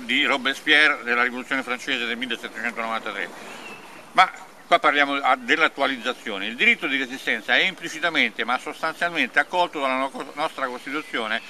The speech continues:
in quanto, ah, va fa-, va fatta una, una, ehm, ricognizione storica. Eh, Aldo Moro e Giuseppe Dossetti furono ammazzati,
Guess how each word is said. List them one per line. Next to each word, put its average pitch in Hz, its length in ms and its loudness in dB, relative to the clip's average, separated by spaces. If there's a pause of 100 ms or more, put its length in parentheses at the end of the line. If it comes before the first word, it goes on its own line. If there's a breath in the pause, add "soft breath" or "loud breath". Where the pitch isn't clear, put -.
(260 loud breath)
in 196 200 -2
quanto, 147 540 4 (580 loud breath)
ah, - 180 6 (220)
va 175 240 6
fa-, 165 180 -6
va 165 140 2
fatta 180 280 2
una, 147 420 6
una, 135 760 6
ehm, 120 880 -6
ricognizione 156 920 2 (120)
storica. 107 580 0 (460 loud breath)
Eh, 120 840 4 (1080)
Aldo 208 360 8
Moro 101 560 2 (460 loud breath)
e 170 300 6
Giuseppe 180 460 4
Dossetti 143 560 -2
furono 202 320 2
ammazzati, 143 600 2